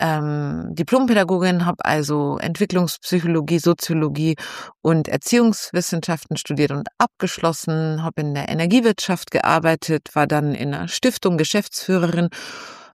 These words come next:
war dann Parteivorsitzende der Grünen hier in Nordrhein-Westfalen und aus diesem Parteivorsitz, ähm, äh, wurde ich dann zur Spitzenkandidatin der Grünen gewählt zur Landtagswahl.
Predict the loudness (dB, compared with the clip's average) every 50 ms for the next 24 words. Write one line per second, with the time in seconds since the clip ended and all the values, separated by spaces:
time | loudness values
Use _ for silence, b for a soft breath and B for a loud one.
0 | B 2 2 2 2 _ 2 2 4 6 6 4 4 2 0 -4 -2 0 0 2
1 | 2 2 0 0 0 -2 -2 -2 -2 0 0 2 2 4 6 6 6 6 4 4
2 | 2 2 2 2 2 0 0 0 0 -2 0 0 -2 -4 -6 -8 -6 -4 -2 0
3 | 0 0 -2 -4 -4 -4 -4 -4 -4 -4 -4 -2 0 2 2 2 2 0 0 -2
4 | B B B B B B B B -2 -2 0 0 2 2 2 2 2 0 0 2
5 | 2 0 0 -2 -4 -10 -8 -6 -2 0 2 2 2 2 0 0 0 0 -2 -2
6 | -4 -4 -4 -2 -2 0 0 0 2 4 4 4 2 2 0 0 0 0 -2 -2
7 | -2 -2 -2 -2 -2 -2 -2 -2 -2 0 0 0 0 0 0 0 0 0 2 2
8 | 2 2 2 0 0 0 0 0 -2 -2 -2 -2 -2 0 2 4 4 6 6 4
9 | 4 2 2 0 0 0 0 2 2 2 2 2 0 -2 -2 -2 -2 0 0 0